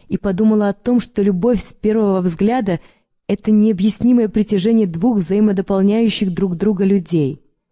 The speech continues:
Чтобы двое почувствовали сильное влечение и вступили в эмоциональный контакт, им необходимо увидеть в партнере черты, недостающие им. Любят тогда,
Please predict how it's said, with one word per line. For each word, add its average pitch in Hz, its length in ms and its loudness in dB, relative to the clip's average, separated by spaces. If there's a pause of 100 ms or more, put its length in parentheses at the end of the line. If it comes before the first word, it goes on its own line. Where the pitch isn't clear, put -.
(280)
Чтобы 185 320 -4
двое 190 260 0
почувствовали 190 640 0
сильное 196 420 2
влечение 190 680 0 (220)
и 196 60 -4
вступили 220 520 0
в 190 60 2
эмоциональный 196 680 2
контакт, 196 640 -4 (360)
им 226 180 2
необходимо 233 540 2
увидеть 214 400 0
в - 80 -12
партнере 220 480 0
черты, - 440 -2
недостающие 214 840 2
им. 147 400 -2 (920)
Любят 226 440 0
тогда, 214 500 -2